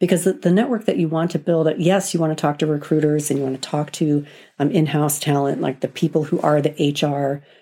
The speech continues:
in those companies. But even more than that, you want to begin to build a network of people who are in a position to actually hire you, be your future boss, or who are colleagues with the person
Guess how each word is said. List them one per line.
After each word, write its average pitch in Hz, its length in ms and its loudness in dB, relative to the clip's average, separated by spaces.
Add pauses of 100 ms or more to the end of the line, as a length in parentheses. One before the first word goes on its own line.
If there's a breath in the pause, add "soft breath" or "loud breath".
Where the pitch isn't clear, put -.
(180 soft breath)
in 156 140 4
those 143 220 2
companies. 160 500 0 (240 loud breath)
But - 120 0
even 214 360 2
more 160 260 2
than 151 200 4
that, 135 320 -2
you 139 140 -6
want 143 360 0
to - 80 0
begin 147 440 0
to 143 100 -4
build 139 220 0
a 131 40 0
network 147 520 -2
of - 140 -8
people 139 400 -4 (260 loud breath)
who 170 120 -2
are 156 60 2
in 156 180 4
a 156 60 2
position 147 500 0
to - 160 -4
actually 143 440 -4
hire 139 340 -2
you, 202 380 2 (360 soft breath)
be 151 120 2
your 160 240 4
future 139 340 0
boss, 135 300 -2
or 185 140 0
who 180 140 0
are 160 100 2
colleagues 196 580 0
with 151 160 -2
the 160 60 -2
person 143 500 -4